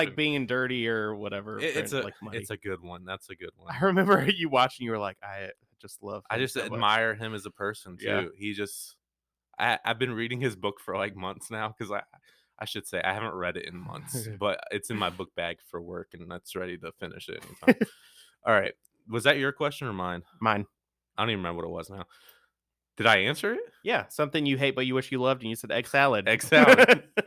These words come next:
Speaker 2: <laughs>
Speaker 1: My mind went straight to food, like, nothing else. Is there something other than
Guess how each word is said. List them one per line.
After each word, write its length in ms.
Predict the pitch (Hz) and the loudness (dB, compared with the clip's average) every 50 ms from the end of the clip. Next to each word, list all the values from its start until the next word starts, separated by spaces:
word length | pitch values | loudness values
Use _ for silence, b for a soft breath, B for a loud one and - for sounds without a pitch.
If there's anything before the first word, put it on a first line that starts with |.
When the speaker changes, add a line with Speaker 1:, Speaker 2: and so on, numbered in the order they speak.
| 214 - 208 233 220 | 0 -2 0 -4 -4
Speaker 2:
<laughs> 400 | - - - - - 165 127 - | -8 -8 -18 -18 -18 -18 -12 -6
Speaker 1:
My 200 | 139 151 156 160 | 2 4 4 4
mind 420 | 151 143 135 127 123 127 135 139 | 4 2 4 6 6 6 6 4
went 140 | 127 117 104 | 0 -2 -4
straight 320 | - - - 104 104 107 98 | -6 -4 -2 -2 -2 -2 -4
to 60 | 98 | -10
food, 340 | - - 104 98 92 - - | -6 -4 -4 -2 -2 -2 -2
like, 220 | 95 98 95 - | -2 -4 -4 -4
nothing 420 | 120 117 113 110 107 - 107 107 92 | -6 -4 -2 -4 -2 -4 -6 -6 -4
else. 440 | 92 92 90 92 90 - - - - - - - | -4 -4 -4 -4 -6 -10 -14 -20 -20 -16 -10 -8
Is 120 | 123 113 | -6 -4
there 100 | 123 123 - | -4 -6 -6
something 240 | - 139 - - - | -6 -10 -10 -8 -10
other 220 | 92 92 101 107 | -10 -8 -8 -8
than 180 | 104 113 107 | -10 -12 -18